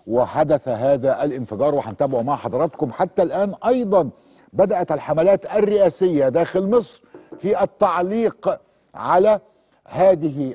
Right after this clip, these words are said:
الأنباء وهذه الأخبار. المرشح الرئاسي المحتمل حازم عمر أدان الاعتداءات الإسرائيلية على المدنيين العزل في قطاع غزة. أنت تواجه ناس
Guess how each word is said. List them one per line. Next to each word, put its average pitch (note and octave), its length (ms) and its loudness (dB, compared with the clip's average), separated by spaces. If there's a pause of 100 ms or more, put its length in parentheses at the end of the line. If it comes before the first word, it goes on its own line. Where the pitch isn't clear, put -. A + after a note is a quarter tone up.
الأنباء F3+ 680 0
وهذه C#3 760 -2
الأخبار. D#3+ 720 0
المرشح C#3 480 -8
الرئاسي C3+ 420 -4
المحتمل C#3 460 -4
حازم C#3+ 340 -2
عمر F#3+ 420 0
أدان D#3+ 240 0
الاعتداءات D#3 720 0
الإسرائيلية F3+ 1000 0 (680)
على F3+ 280 2
المدنيين E3 720 -2
العزل E3+ 540 2
في C#3 200 -6
قطاع F#3 440 0
غزة. F#3 420 -2 (340)
أنت D#3 200 -4
تواجه D#3+ 540 2 (320)
ناس F#3 420 -4